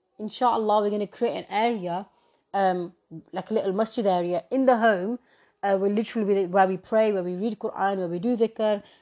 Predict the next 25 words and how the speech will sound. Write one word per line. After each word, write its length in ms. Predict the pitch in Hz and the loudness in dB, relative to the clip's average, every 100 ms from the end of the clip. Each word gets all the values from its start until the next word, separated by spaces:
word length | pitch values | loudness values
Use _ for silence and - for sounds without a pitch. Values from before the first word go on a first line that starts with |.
| _ | _
and 180 | 202 185 | -8 0
where 180 | 202 208 | 2 2
we 180 | 214 185 | 0 -2
just, 400 | 247 254 - _ - | 0 -2 -2 _ -4
like, 220 | 208 214 | -4 0
our 160 | 208 | 0
little 180 | 214 202 | 0 -2
masjid 420 | 190 202 - 208 175 _ - | -2 -4 -6 -10 -10 _ -4
area, 300 | 190 196 185 | 0 0 0
like, 200 | 170 170 _ _ - | -2 -4 _ _ -8
little 200 | - 185 | -6 -4
corner 260 | 220 208 | -4 -2
in 80 | 190 | -2
the 80 | 175 | 2
house. 260 | 220 202 185 | 2 2 -4
And 100 | 175 - _ _ _ _ _ - | -12 -16 _ _ _ _ _ -16
right 360 | - 214 262 | 2 4 4
now, 160 | 285 269 | 4 4
that's 160 | 240 240 | 2 0
the 60 | |
best 260 | 190 226 226 | 2 2 2
that 100 | 196 | -2
we 100 | 185 | -2
can 200 | 202 185 | -6 -6
do 240 | 202 180 | -4 -4